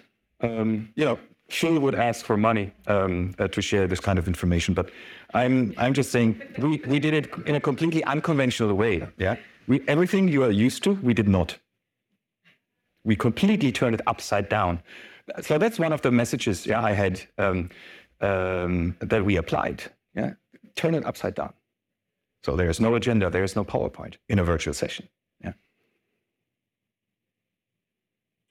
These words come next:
Of course we have an agenda, of course we have PowerPoint, of course we have content, but we do it in a completely different way. So we are sketching, we're interviewing, we're breaking out,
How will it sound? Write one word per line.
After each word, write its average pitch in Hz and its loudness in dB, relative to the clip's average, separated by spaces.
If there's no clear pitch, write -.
Of - -14
course 127 0
we 120 2
have 101 0
an 90 0
agenda, 85 -4
of - -14
course 104 -2
we 104 0
have 87 -4
PowerPoint, 87 0
of 82 -6
course 131 0
we 101 0
have 78 -4
content, 120 -2
but - -10
we 87 -6
do 95 -2
it 87 0
in 82 -2
a 87 -6
completely 110 -4
different 85 -8
way. - -8
So - -4
we 95 2
are 78 0
sketching, - -6
we're 85 2
interviewing, 87 0
we're 85 0
breaking 90 0
out, 85 -2